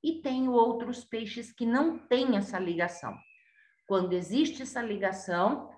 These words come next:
normalmente nós falamos que esses peixes são os peixes pulmonados,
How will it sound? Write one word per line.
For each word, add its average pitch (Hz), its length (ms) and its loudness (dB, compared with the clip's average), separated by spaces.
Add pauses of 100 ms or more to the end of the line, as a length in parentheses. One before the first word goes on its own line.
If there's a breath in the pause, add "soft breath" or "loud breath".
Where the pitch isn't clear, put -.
(180)
normalmente 226 840 2
nós 208 480 2
falamos 202 500 0
que 202 100 -8
esses 202 300 -10
peixes 180 380 -6
são 196 160 -2
os 190 160 -8
peixes 311 640 -4
pulmonados, 220 800 2